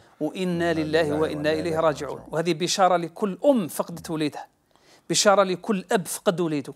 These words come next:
Speaker 2: نعم.
Speaker 1: بشارة عظيمة. يقول لهم
Speaker 2: كل
Speaker 1: الله:
Speaker 2: من فقد عزيز عليه.
Speaker 1: "كل ما، من فقد"، لا، لا، هي-، هذه خاصة بالولد.
Speaker 2: بالولد،
Speaker 1: خاصة
Speaker 2: نعم.
Speaker 1: بالولد.
Speaker 2: مم.
Speaker 1: يقول النبي، يقول الله عز وجل للملائكة: "ابنوا لعبدي بيتا في الجنة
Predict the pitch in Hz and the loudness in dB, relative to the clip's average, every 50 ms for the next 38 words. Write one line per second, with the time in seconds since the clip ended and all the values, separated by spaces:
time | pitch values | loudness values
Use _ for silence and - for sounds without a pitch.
0 | - 90 85 78 76 - - 170 180 180 - - 226 226 202 202 170 165 170 175 | -16 -16 -18 -18 -16 -14 -8 -4 -2 -2 0 4 4 6 6 6 4 4 2 0
1 | 175 220 226 196 175 151 - - _ _ _ - _ - 185 180 233 240 208 202 | 2 2 2 2 2 0 0 -2 _ _ _ -16 _ -8 -4 2 2 2 2 2
2 | 214 202 202 208 - 196 208 240 240 127 131 120 - - 131 - 120 107 117 107 | -2 -2 -2 0 0 2 6 6 4 4 4 -4 -4 -6 -6 -4 -2 -2 0 0
3 | 110 107 104 98 127 113 87 92 82 85 82 151 - 285 254 220 202 202 220 - | 0 0 -2 -4 -6 -8 -8 -10 -12 -10 -6 0 2 4 4 4 4 4 4 4
4 | 190 180 226 226 196 208 220 190 - - 226 220 - 214 196 180 220 - 208 240 | 2 -2 -8 -6 -4 -2 -2 -2 0 0 0 2 4 2 4 4 4 4 4 4
5 | 233 208 190 196 220 - - 196 214 226 202 - - 208 - - 226 185 185 196 | 4 4 2 2 0 0 0 0 0 0 -2 -2 -2 -2 0 0 0 0 0 2
6 | 208 220 208 202 185 - - - 95 98 107 107 120 120 113 101 - - 196 185 | 4 4 6 4 4 0 -2 -14 -12 -10 -6 -4 -4 -4 -4 -4 -6 -6 -6 -6
7 | - 165 156 151 185 180 175 165 147 139 - _ - 95 92 95 - - - - | -6 -6 -6 -4 -4 -2 -2 -2 -4 -6 -10 _ -18 -16 -16 -14 -16 -16 -18 -20
8 | - - - - 165 165 - 226 220 214 208 208 202 208 214 202 185 190 - - | -20 -16 -8 -8 -6 0 2 2 2 2 2 2 0 0 0 0 0 -2 2 0
9 | 226 220 208 214 226 196 185 180 180 208 220 208 180 220 214 214 214 220 226 220 | 0 2 4 4 4 4 4 2 4 4 4 4 4 2 0 0 2 4 4 6
10 | 233 220 165 220 - - 262 247 - - _ _ _ _ _ _ _ _ - 294 | 6 4 2 0 0 2 2 2 2 0 _ _ _ _ _ _ _ _ 4 4
11 | 320 285 214 190 214 226 220 202 202 196 180 170 175 165 156 175 180 165 175 185 | 4 4 4 2 2 2 2 4 4 4 4 4 4 2 2 -2 -2 2 2 0
12 | 165 175 196 175 147 - 175 156 147 202 185 170 165 156 | 0 0 -2 -4 -4 -4 -6 -4 0 0 0 2 0 -2